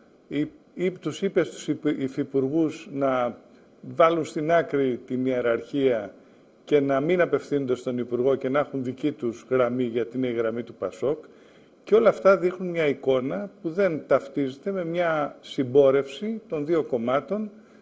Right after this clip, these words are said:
σε ένα κυβερνητικό σχήμα που θέλει να εξαντλήσει την τετραετία. Γιατί από τη μια ο κύριος Βενιζέλος είπε ότι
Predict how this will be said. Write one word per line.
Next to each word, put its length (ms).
σε 140
ένα 140
κυβερνητικό 640
σχήμα 320
που 80
θέλει 140
να 80
εξαντλήσει 480
την 140
τετραετία. 560
Γιατί 320
από 100
τη 100
μια 200
ο 40
κύριος 320
Βενιζέλος 640
είπε 380
ότι 600